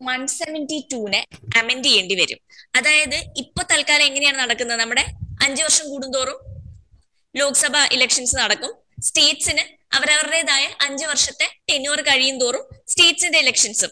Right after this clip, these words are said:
സ്റ്റേറ്റ്, ആ, അസംബ്ലിയിലേക്കുള്ള ഇലക്ഷൻസും conduct ചെയ്യപ്പെടും. അപ്പൊ ഈ സ്റ്റേറ്റ് അസംബ്ലിക്ക് അഞ്ചു വർഷത്തെ tenure കൊടുക്കുന്ന article ആണ്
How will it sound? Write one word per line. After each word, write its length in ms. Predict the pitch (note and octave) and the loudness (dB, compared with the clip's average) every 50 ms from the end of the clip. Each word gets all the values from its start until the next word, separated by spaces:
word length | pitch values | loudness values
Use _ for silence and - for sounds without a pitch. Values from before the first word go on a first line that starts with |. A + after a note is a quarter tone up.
| - | -4
സ്റ്റേറ്റ്, 320 | - - C#4 C4+ C4+ C4+ - - _ _ _ _ _ _ _ - C4 | -2 0 0 0 0 -2 -4 -8 _ _ _ _ _ _ _ -2 0
ആ, 40 | C4 | 0
അസംബ്ലിയിലേക്കുള്ള 760 | B3 - - C#4 - C4+ B3+ C#4 C4+ C4 C4 C4+ C4 B3+ | 0 0 0 0 0 -2 -2 -2 0 0 0 0 0 -2
ഇലക്ഷൻസും 540 | B3 A#3 A3+ A3+ - - B3 G#3+ G#3 - A4 C5+ _ _ _ - - - _ - | 0 -2 -2 -2 -4 -4 -6 -6 -6 -8 -8 -8 _ _ _ -20 -20 -10 _ -2
conduct 260 | E4+ E4+ E4 D4+ - | 0 0 0 0 0
ചെയ്യപ്പെടും. 380 | - A3 F3+ - - - - - _ - - - - | 0 -2 -2 -2 -4 -8 -14 -16 _ -20 -16 -12 -8
അപ്പൊ 120 | - E4+ | -4 -4
ഈ 40 | E4+ | -2
സ്റ്റേറ്റ് 480 | E4 - - E4 D#4+ D#4+ F4+ F4 - | -2 -2 -2 0 0 0 0 -2 -6
അസംബ്ലിക്ക് 640 | F#4+ - - E4 D4 C#4+ C#4 C4 - - A#3+ C#4 - - | -8 -8 -6 -6 -6 -6 -6 -6 -2 0 0 0 0 0
അഞ്ചു 280 | B3+ B3+ C4 C#4 C4+ F4+ | -4 -4 -4 -4 -6 -6
വർഷത്തെ 440 | E4 C#4 A#3+ - - A#3+ - C4+ - C4 | -4 -2 -2 -2 -2 -4 -6 -6 -6 -6
tenure 280 | A#3+ A3+ A#3 B3+ B3+ | -6 -6 -6 -4 -4
കൊടുക്കുന്ന 340 | C4 B3+ A3 G#3 A#3+ A#3 A#3 | -2 -2 -2 -4 -6 -6 -4
article 420 | A3 G3 G3 G3 A3+ A3 B3 A3+ | -4 -4 -4 -4 -6 -6 -4 -2
ആണ് 200 | F3+ D#3+ F3+ - | -2 -2 -4 -4